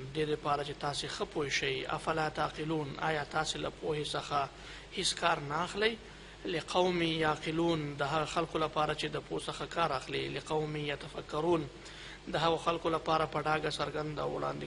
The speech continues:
کوو چې فکر کوونکي، پوهېدونکي دي. «لقوم یفقهون.» د هغو خلکو لپاره څرګندې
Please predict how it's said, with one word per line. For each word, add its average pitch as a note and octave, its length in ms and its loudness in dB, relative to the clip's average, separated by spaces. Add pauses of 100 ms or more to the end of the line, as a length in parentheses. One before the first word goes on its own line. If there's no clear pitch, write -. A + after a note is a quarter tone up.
کوو E3 300 -2
چې E3 160 -4 (140)
فکر D3+ 180 -6
کوونکي، D#3+ 440 -4
پوهېدونکي D3+ 540 -4
دي. C#3 160 -4 (640)
«لقوم G3 460 4
یفقهون.» D#3+ 840 2 (120)
د D3+ 60 0 (120)
هغو E3 160 4
خلکو E3 320 0
لپاره D3+ 360 2
څرګندې D3 680 -2